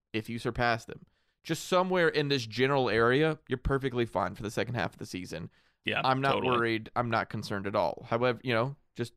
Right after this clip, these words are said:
Speaker 2: What,
Speaker 1: don't
Speaker 2: what's, what's
Speaker 1: go
Speaker 2: going to be
Speaker 1: in
Speaker 2: interesting is after the All-Star break, there's two more series against the Mets in relatively short order. So that's
Speaker 1: Yeah.
Speaker 2: like, th-, those games against the Mets are gonna feel like playoff games, I think, and
Speaker 1: Yep.
Speaker 2: which is really fun. I mean, that's exciting to ha-,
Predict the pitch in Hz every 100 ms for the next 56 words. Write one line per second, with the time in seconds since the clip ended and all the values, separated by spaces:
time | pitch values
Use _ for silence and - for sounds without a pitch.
0 | _ - 151 156 151 135 - _ _ -
1 | 139 139 175 165 139 147 123 - 117 113
2 | 113 113 107 95 - 127 147 - 147 127
3 | 120 117 120 - 107 98 104 104 90 110
4 | 98 - - 143 131 117 - 123 110 104
5 | 107 101 104 101 101 - 101 101 98 107
6 | 101 98 - 107 104 101 95 95 - -
7 | - - 123 107 101 98 101 - 120 147
8 | 160 160 143 113 - 135 120 139 131 208
9 | 226 156 165 165 135 127 120 107 104 104
10 | - 110 107 92 110 98 - - - -
11 | 85 - - - 98 85 131 135 123 -
12 | 135 139 117 85 104 107 120 117 - 104
13 | 95 98 95